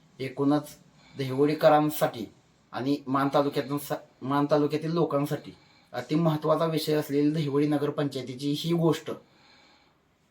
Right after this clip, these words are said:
अठरा तारखेला जे काय होतंय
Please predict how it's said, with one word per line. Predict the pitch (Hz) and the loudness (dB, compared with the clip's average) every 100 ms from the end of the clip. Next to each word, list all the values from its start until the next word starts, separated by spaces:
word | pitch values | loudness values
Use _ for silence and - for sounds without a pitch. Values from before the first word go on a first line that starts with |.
| _ _ _ _ _ _ - | _ _ _ _ _ _ -2
अठरा | 135 - 160 | -2 2 2
तारखेला | 160 156 151 151 147 - - _ _ _ _ _ - 123 | 2 0 2 2 2 -4 -20 _ _ _ _ _ -16 -4
जे | 156 | 0
काय | 175 156 | 6 6
होतंय | 151 127 104 | 4 -4 -10